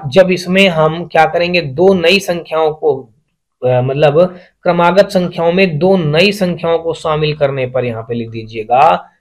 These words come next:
हम यहाँ पे लिखे दे रहे हैं, क्रमागत संख्या में, क्रमागत संख्या में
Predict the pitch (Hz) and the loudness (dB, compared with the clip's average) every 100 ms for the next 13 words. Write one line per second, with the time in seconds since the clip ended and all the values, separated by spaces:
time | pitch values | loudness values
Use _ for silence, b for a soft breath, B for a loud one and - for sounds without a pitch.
0 | _ - 143 139 143 151 147 160 151 139 | _ -8 -4 -4 0 -2 0 2 2 2
1 | 151 151 - 139 135 131 131 151 170 - | -2 -4 -4 -2 -2 -2 -2 0 0 0
2 | 185 185 _ _ _ - - 147 143 139 | -8 -8 _ _ _ -20 -8 -6 -6 -6
3 | - 165 160 135 131 147 - _ _ 143 | -2 0 0 -2 -2 -4 -10 _ _ -6
4 | 139 135 135 156 156 - - 131 127 123 | -4 -4 -2 -2 -2 -8 -10 -8 -6 -8
5 | - 127 143 147 151 127 131 135 127 151 | -12 -10 -6 -6 -6 -8 -6 -4 -4 -6